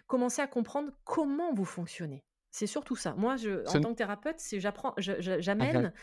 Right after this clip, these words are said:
Speaker 1: par différents outils, en fait, j'a-, j'amène, euh, une boîte à outils pour les personnes, pour qu'elles apprennent à se
Speaker 2: D'accord.
Speaker 1: connaître.
Speaker 2: D'accord.
Speaker 1: Apprenez à vous connaître, à voir comment vous fonctionnez vis-à-vis de telle situation.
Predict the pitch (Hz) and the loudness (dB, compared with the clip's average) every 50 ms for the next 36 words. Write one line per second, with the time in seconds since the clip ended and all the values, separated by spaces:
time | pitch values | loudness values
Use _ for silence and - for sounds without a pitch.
0 | - - - - - - 180 170 190 190 233 - - 247 226 220 202 196 208 208 | -18 -18 -18 -14 -4 0 2 2 4 2 2 4 4 4 4 4 4 2 0 -2
1 | - - 320 269 - - 311 311 208 202 185 - - 175 170 180 190 214 240 285 | -2 -2 -2 -2 0 -2 -2 -2 2 0 0 2 0 0 0 2 2 2 2 2
2 | 330 339 277 - - - 180 175 170 170 - 185 190 202 262 277 277 254 226 214 | 2 2 0 0 0 0 0 0 0 0 2 2 4 6 6 6 6 4 2 2
3 | 214 - 180 190 - - - - - - _ _ _ - - 269 269 269 262 240 | 0 -4 -6 -6 -8 -12 -20 -20 -20 -20 _ _ _ -2 4 6 6 6 6 4
4 | 208 - - 240 262 311 349 - - 214 - 196 190 196 202 - - - 127 123 | 0 0 0 -2 -2 -2 -4 -4 -6 -4 0 0 2 2 0 0 2 6 6 6
5 | - - 123 131 175 147 139 - - - - - _ _ - - - - - _ | 6 4 -2 -2 -2 -4 -8 -12 -16 -20 -20 -20 _ _ -20 -20 -20 -20 -20 _
6 | _ _ _ _ _ _ - - - - _ _ - - - - - - - 131 | _ _ _ _ _ _ -20 -20 -20 -20 _ _ -20 -20 -20 -20 -12 -2 0 4
7 | - 240 269 269 240 262 254 294 320 277 277 - 226 196 151 170 - - - - | 6 6 8 8 8 8 6 4 2 2 2 0 0 -2 -2 -2 -6 -10 -2 -2
8 | 196 190 233 247 - - 254 254 269 269 262 254 - 240 226 208 - 202 185 190 | 2 2 2 0 0 0 0 2 2 2 2 0 0 0 -4 -2 -2 -2 0 0
9 | 220 285 277 240 185 190 190 226 254 208 196 196 - 233 226 - 233 - 196 190 | 0 0 -2 -2 0 0 0 -2 -2 -4 -4 -2 -2 -2 -2 -2 -6 -4 -4 -4
10 | - - 131 | -4 -6 -12